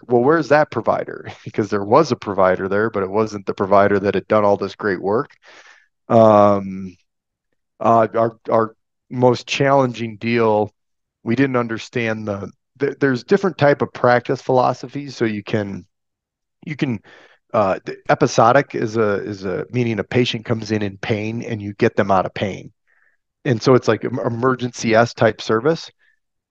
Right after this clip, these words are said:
And we bought an episodic office not knowing that we bought that. And the way you can tell that is you can just see, like, how many patients are coming in for their hygiene, like, their preventative stuff. And we, at that point, we weren't understanding the link between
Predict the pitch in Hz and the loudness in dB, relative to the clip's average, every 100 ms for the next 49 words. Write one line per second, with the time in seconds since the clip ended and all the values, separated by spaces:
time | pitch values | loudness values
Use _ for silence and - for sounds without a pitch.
0 | - 123 110 113 127 131 123 117 113 - | -2 0 0 2 6 6 6 2 -2 -2
1 | 107 113 104 98 110 113 101 - 107 101 | 2 2 2 2 0 0 -6 -8 -6 -6
2 | 101 104 104 101 95 87 90 98 - 80 | -6 -8 -8 -8 -10 -8 -4 -4 -2 -2
3 | 87 - 139 123 120 139 131 120 - 104 | -2 -4 -2 2 4 4 4 2 -2 -6
4 | - 127 120 104 101 98 98 98 - 98 | 2 2 2 0 -4 -6 -10 -16 -14 -10
5 | 101 - 104 98 90 _ _ - 98 120 | -10 -8 -6 -4 -6 _ _ -16 -2 -2
6 | 104 98 110 104 101 95 90 - 101 98 | 0 -2 -2 -2 -4 -4 -2 -2 -2 -2
7 | 98 92 92 92 90 92 _ _ _ - | -4 -4 -2 0 0 -2 _ _ _ 0
8 | 110 113 120 123 101 110 104 107 92 90 | 0 2 -2 -2 -6 -6 -4 -2 -4 -4
9 | _ - 104 104 110 123 - 156 165 _ | _ -6 -2 0 0 -2 0 2 2 _
10 | _ _ _ _ _ _ 127 123 147 - | _ _ _ _ _ _ -4 2 2 0
11 | _ _ _ 127 117 139 123 - 120 113 | _ _ _ -2 2 2 2 0 -2 -2
12 | 113 117 120 113 113 104 - 117 113 110 | -2 0 2 2 -2 -6 -8 -6 -6 -6
13 | 104 104 101 110 - 104 - 104 98 98 | -4 -2 -2 -2 -6 -12 -8 -6 -6 -6
14 | 98 90 | -8 -10